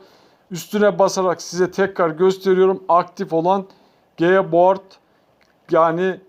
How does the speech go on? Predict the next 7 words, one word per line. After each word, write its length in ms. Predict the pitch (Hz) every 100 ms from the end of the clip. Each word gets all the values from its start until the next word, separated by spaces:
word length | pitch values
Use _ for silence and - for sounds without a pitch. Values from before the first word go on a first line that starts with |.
| _ 147
e, 60 | 151 147 147 147 151 131 _ _ _ _ _ _ _ _ _ _ _ _ _ _ -
Google 520 | 156 190 180 160 -
klavye 480 | 175 180 175 165 185
şu 200 | - 190
anda 340 | 160 170 180
aktif 360 | 160 - - 139
arkadaşlar. 640 | 135 127 127 123 - 202